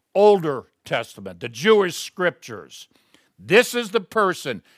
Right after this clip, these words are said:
If you have missed him or you miss him, you missed it all. You missed it all. That's why, oh, young men, thank you for studying the scriptures.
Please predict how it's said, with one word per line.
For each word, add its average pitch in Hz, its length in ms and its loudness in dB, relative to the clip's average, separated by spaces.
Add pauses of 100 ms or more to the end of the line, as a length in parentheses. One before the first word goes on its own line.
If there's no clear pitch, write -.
If 156 200 -8
you 247 520 -2
have 196 200 0
missed 202 520 0
him 208 340 0
or 151 160 -2
you 220 300 -6
miss 220 340 -2
him, 196 340 -6 (280)
you 220 180 0
missed 226 380 0
it 214 100 0
all. 262 680 4 (420)
You 143 120 -10
missed 175 260 -4
it 180 80 -4
all. 196 340 2 (180)
That's 208 220 -2
why, 190 460 2 (260)
oh, 139 300 -2 (180)
young 156 300 -8
men, 113 340 -8 (2250)
thank 147 240 -10
you 113 40 -18
for 95 100 -18
studying 110 440 -12
the 82 80 -20
scriptures. 107 760 -20